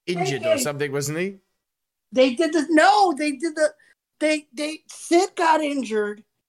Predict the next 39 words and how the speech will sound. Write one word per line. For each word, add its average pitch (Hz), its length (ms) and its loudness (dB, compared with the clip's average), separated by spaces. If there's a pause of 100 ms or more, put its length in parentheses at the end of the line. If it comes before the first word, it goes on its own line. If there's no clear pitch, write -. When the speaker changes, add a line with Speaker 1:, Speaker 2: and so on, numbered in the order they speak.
(640)
Speaker 2:
And 247 200 -2
then 254 400 0 (120)
they 254 180 6
were 254 200 4
like, 247 320 2 (120)
"Oh 277 240 2
man, 269 560 2
let's 240 380 -4
not 254 340 2 (220)
bring, 254 500 -4
let's 247 220 2
not 269 200 -2
bring 262 220 0
Macho 247 340 0
Man 262 200 -6
back 247 280 2
yet. 233 460 -2 (380)
Let's 233 260 2
have 247 240 2
them, 240 320 0 (400)
let's 247 260 0
have 254 220 2
Macho 269 400 2
Man 240 320 0
get 233 320 -2
bit 262 260 4
by 233 180 4
a 226 100 2
snake, 240 520 2
and 233 140 2
then 220 120 4
we'll 220 140 8
ban 233 440 2
Jake 233 240 2
the - 100 -20
Snake 233 340 2
from 202 220 -10
the 196 80 -14
match." - 680 -4